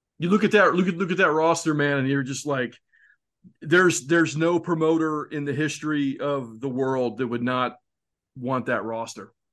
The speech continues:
right away. And it's just that they just, I don't even know what, I, I, man, out of, out of control is the only way to, the only way to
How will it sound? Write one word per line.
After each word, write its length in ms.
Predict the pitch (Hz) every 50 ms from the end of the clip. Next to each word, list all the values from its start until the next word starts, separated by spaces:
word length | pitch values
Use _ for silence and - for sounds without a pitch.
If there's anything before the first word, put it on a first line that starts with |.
| _ -
right 180 | 135 139 139 127
away. 380 | 123 110 110 113 110 104 - _ _ _ _
And 200 | - 135 131 135
it's 120 | 139 143 135
just 300 | - - 151 139 139 -
that 160 | 143 - 110
they 160 | 143 151 151
just, 380 | 135 - 139 147 139 143 - _ _ _ _ _ _ _ _ _ _ _ _ _ _ _ _ _ _ _ _ _ _ - -
I 260 | - - - - 165
don't 160 | 185 202 196
even 160 | 175 143 151
know 180 | 147 139 135 135
what, 180 | 131 143 147 117
I, 240 | 127 147 139 131 - -
I, 140 | - 151 135
man, 440 | 117 160 165 160 160 160 160 147 147 123 117 - - 165 - -
out 220 | - 151 170 202 202
of, 40 | -
out 200 | 143 - 208 240
of 80 | 240
control 540 | 240 240 214 - - 262 330 349 254 123 113
is 100 | 127 127
the 140 | 156 170 170
only 160 | 180 190 196
way 180 | 196 202 208 196
to, 200 | 202 202 196 185
the 180 | 101 139 170
only 140 | 180 202 214
way 200 | 208 202 202 202
to 220 | 202 202 196 190